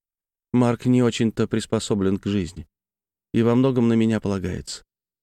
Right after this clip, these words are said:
Семья у нас была непростая, и мы с ним через многое прошли». Смутившись, она отвернулась и взяла в руки папку,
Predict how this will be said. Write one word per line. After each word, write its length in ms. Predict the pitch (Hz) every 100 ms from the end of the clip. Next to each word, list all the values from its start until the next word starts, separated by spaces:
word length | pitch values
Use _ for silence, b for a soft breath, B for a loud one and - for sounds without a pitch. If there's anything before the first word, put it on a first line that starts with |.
| _ _ _ _ _ _
Семья 420 | - 127 123 131 113
у 60 |
нас 220 | 110 104
была 340 | 101 107 104 95
непростая, 800 | 107 107 113 - 127 104 73 - _
и 100 | 87
мы 160 | 104 98
с 120 | -
ним 180 | 101 101
через 300 | - 98 92
многое 300 | 104 107 98
прошли». 440 | 92 90 - 76 - _ _ _ _ _ -
Смутившись, 720 | - 69 85 101 - 95 -
она 240 | 85 98
отвернулась 680 | 95 92 92 92 110 117 -
и 40 |
взяла 400 | 104 101 107 113
в 40 | 101
руки 360 | 110 - 104 -
папку, 440 | 117 123 _ 127